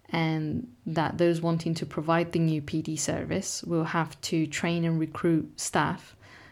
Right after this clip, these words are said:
as well as develop their management processes and ongoing training programs to meet the new requirements. So the anticipated introduction of the new P D role is expected later in twenty twenty-three.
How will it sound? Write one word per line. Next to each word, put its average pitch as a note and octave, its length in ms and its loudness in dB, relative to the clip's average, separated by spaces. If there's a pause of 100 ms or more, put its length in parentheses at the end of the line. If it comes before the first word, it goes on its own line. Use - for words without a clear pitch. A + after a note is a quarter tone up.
as D#3+ 180 0
well E3 120 4
as E3+ 100 4
develop D#3 420 0
their D3+ 440 0
management D#3+ 800 -2
processes D#3+ 800 -2 (340)
and E3 160 0
ongoing D#3 320 0
training E3 380 0
programs D3+ 560 -4
to - 100 -2
meet D#3+ 220 2
the D#3 80 -2
new D#3 180 0
requirements. D3 840 -2 (920)
So E3+ 480 4
the F3 180 0
anticipated F3 680 2
introduction E3+ 640 0
of D#3+ 120 0
the D#3+ 60 0
new D#3+ 200 2
P F3 220 0
D F3 140 2
role E3 480 0
is E3+ 180 0
expected E3 1000 -2 (120)
later E3+ 380 2
in D#3+ 200 2
twenty E3 320 0
twenty-three. D#3+ 600 -2